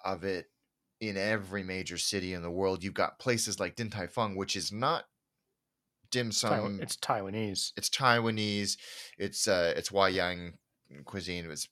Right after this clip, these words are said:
Speaker 1: it's pretty close in, in, in every city in, in, in the wo-, in big city in the world. It's such a great experience.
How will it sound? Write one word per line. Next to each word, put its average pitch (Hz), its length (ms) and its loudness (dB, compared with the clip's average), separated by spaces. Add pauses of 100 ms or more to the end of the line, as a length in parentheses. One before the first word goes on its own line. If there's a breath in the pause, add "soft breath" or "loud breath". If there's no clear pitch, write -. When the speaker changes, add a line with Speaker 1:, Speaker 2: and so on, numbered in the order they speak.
Speaker 1:
it's 87 140 -6
pretty 87 240 -6
close 85 480 -2
in, 85 240 -10
in, 85 200 -8
in 87 140 -8
every 85 240 -6
city 82 380 -4
in, 76 260 -12
in, 76 380 -14 (180)
in 80 100 -14
the 73 80 -12
wo-, 73 240 -16
in 78 160 -12 (300)
big 82 140 -8
city 85 200 -8
in 82 80 -10
the 80 80 -10
world. 80 260 -8 (440)
It's - 200 -2
such - 500 0
a 120 80 0
great 98 540 -2 (680)
experience. 87 1080 -2